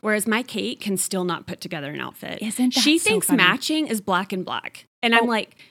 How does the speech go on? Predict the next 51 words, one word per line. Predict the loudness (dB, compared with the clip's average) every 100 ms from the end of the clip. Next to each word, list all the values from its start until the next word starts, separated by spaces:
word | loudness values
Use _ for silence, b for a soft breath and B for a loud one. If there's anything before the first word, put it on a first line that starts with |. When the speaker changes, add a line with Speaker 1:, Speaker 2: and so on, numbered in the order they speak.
| b
Speaker 1:
"Catherine, | 2 4 4 2 2 2 4
I've | 4 4 0
explained | -4 -2 2 2
this | 2 0
to | 2
her | 4 2
so | 0 4 6 8 6
many | 6 6 6 2
times." | 6 6 6 4 -2
Do | 2
you | 4
know |
what | 4
I'm | 4
saying? | 4 2 4 6
Speaker 2:
Totally. | 6 6 6 6 6 6
Speaker 1:
Or, | 8
like, | 8
Speaker 2:
Oh | 6 6
Speaker 1:
pink | 6
Speaker 2:
my |
Speaker 1:
and | 6 6
Speaker 2:
gosh. | 8 6
Speaker 1:
pink. | 6
And | 4
I'm | 4 6
like, | 4 4
"Oh." | 6 8 10 8 2 -10 -12 -8 -2
No, | 0 0
but | 0 0
it | 0
just | -2 -4
cracks | -4 -4 -2 2
me | 2
up | 2 -2
how | -2 -2 -2 -8 _ _ 0
it | 0 0
comes | -4 0 0 0
so | 0 0
early. | -2 -4 -8 -4
And | 4
I | 4
can | 4 -2
see | -4 -4
it | -2
in | -2 -2
Luke | -2 -4
a |
little | -6 -4
bit | -6 -6
too. | -8 -6 -4